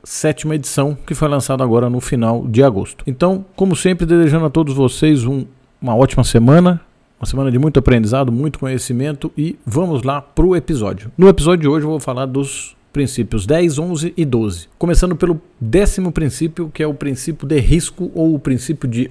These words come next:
otimização da resposta aos riscos. O que que significa isso? É o seguinte,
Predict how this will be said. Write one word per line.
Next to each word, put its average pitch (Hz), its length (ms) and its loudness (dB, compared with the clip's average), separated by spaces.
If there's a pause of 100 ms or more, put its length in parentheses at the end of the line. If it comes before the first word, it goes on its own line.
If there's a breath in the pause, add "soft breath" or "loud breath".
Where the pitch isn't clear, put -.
otimização 180 840 0
da 208 80 -2
resposta 170 560 0
aos 120 140 2
riscos. - 340 -8
O - 40 -20 (440 loud breath)
que 214 80 2
que 180 80 0
significa 156 500 0
isso? - 240 -8 (460)
É 156 80 2
o 165 40 2
seguinte, 98 420 -4